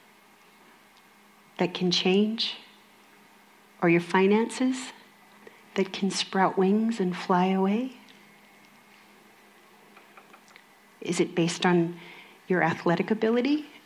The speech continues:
or your power at work or your position or your status? Or is it built on the rock,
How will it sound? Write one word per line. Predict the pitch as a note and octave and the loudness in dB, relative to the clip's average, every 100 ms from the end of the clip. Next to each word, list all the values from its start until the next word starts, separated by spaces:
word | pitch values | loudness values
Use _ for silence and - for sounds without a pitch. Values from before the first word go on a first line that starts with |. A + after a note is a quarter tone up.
| _ _ _ _ | _ _ _ _
or | E3 E3 | -4 -2
your | E3 E3+ | 0 0
power | - - D#3+ F3 G3 G3+ | 0 2 2 4 4 4
at | G3+ | 2
work | G3 F#3+ B3+ F3+ | 2 2 2 -2
or | |
your | D3+ C#3+ | -2 -6
position | - D#3+ D#3 D#3 F3 - C4+ D4 - - - - - - - _ _ _ _ _ - | -4 -6 -2 -4 -2 -2 -2 -2 -8 -20 -20 -20 -20 -20 -20 _ _ _ _ _ -10
or | |
your | D3 B2 | -8 -6
status? | - - D3+ D#3+ G#3+ C4 - - - - _ _ _ _ - _ - - _ - _ _ _ _ _ _ _ - _ _ _ - | -8 -6 -2 0 2 0 -4 -12 -16 -20 _ _ _ _ -20 _ -20 -20 _ -20 _ _ _ _ _ _ _ -20 _ _ _ -6
Or | F#3 | -4
is | F3+ | -2
it | E3+ - | -4 -2
built | F3 F3 | -4 -2
on | E3+ | -2
the | D3+ | -2
rock, | D#3+ D#3 D3 - | -4 -6 -8 -10